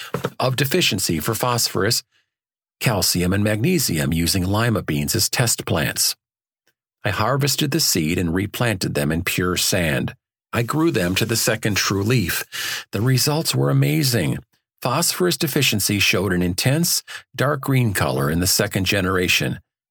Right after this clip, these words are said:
The seeds all seemed normal when planted. Phosphorus deficiency. The seedlings were very uniform in shape and size. They grew two inches tall and stopped. They were a very dark green, with the perfect growing tip typical of phosphorus deficiency.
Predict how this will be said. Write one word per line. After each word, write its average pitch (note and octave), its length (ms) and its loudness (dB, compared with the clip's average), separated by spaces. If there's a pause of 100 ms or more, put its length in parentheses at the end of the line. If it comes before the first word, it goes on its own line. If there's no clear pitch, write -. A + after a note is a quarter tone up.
(140)
The A#2+ 60 -4
seeds C3 400 2
all A2+ 200 0
seemed B2 460 2
normal G2+ 400 0
when E2+ 180 -2
planted. - 540 -2 (560)
Phosphorus C3 500 0
deficiency. - 680 -2 (280)
The - 80 -2
seedlings E2+ 600 2
were G2 140 0
very G#2 320 2
uniform F#2 640 0
in C#2+ 60 -2
shape D#2+ 320 0
and D#2+ 100 -2
size. - 540 0 (400)
They G#2+ 100 0
grew A#2 300 0
two B2 260 0
inches B2+ 320 2
tall G2+ 340 0
and F#2+ 120 0
stopped. - 520 -2 (300)
They A2 140 0
were G#2+ 180 0
a F#2 60 -2
very A2+ 240 2
dark A#2 340 0
green, F2+ 520 0 (300)
with - 100 -2
the B2 80 -2
perfect C#3+ 460 -2
growing C#3 420 0
tip F2+ 300 -2
typical F2 520 -2
of F#2 100 -2
phosphorus F#2+ 560 0
deficiency. A#2 720 0